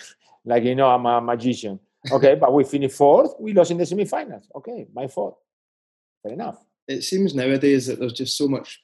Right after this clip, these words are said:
Speaker 2: pressure on managers. You know, if, if, if it had been like that in the early days, Alex Ferguson would never have got to where he was with Man United. You know, there's
Speaker 1: No, no, no, that, but the, the main thing is that because nothing is clear, because nowadays, I think, I think the manager can, can get sacked for anything.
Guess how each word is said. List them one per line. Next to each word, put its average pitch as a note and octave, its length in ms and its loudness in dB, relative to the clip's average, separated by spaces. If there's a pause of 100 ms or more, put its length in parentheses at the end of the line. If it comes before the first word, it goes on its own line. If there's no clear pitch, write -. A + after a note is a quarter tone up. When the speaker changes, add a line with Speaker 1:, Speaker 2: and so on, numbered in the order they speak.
Speaker 2:
pressure C#3+ 340 -4
on D3+ 100 -4
managers. C#3+ 440 -2
You C3+ 60 0
know, C3+ 100 2
if, C3+ 260 -4 (100)
if, D3 160 -8 (240)
if D#3+ 140 4
it - 60 2
had - 100 0
been G3 140 6
like G3+ 140 4
that D#3 200 2
in D3 60 0
the C3+ 140 2
early D#3+ 200 2
days, D3 440 2 (180)
Alex D#3 280 0
Ferguson D#3+ 540 0
would C3+ 100 0
never C3+ 200 -2
have C3 100 0
got C3+ 180 0
to C#3 80 -10
where C3+ 100 2
he C3 80 0
was C3 320 -4
with C3 100 -6
Man B2+ 160 0
United. D#3+ 480 0
You D3+ 80 -2
know, C#3+ 100 -4
there's C3+ 320 -4 (120)
Speaker 1:
No, D3+ 180 -20
no, D3 180 -14
no, E3 160 -2
that, D#3 120 2
but D3 160 -2
the, C#3+ 100 -4
the C#3+ 140 -2
main F#3+ 240 -4
thing E3+ 220 -6
is A#2 140 -8
that A2+ 320 -2
because A#2+ 320 -4
nothing C#3 360 -10
is - 120 -14
clear, F#2 400 -10
because G#2 280 -10
nowadays, A#2+ 680 -4 (880)
I A#2 120 -2
think, B2 240 -12
I A2+ 60 -8
think C#3+ 180 -6
the B2+ 60 -2
manager C3 340 0
can, A2+ 260 -8
can A#2 180 -4
get A2+ 120 -2
sacked - 340 -2
for A2 220 -6
anything. A#2 420 -10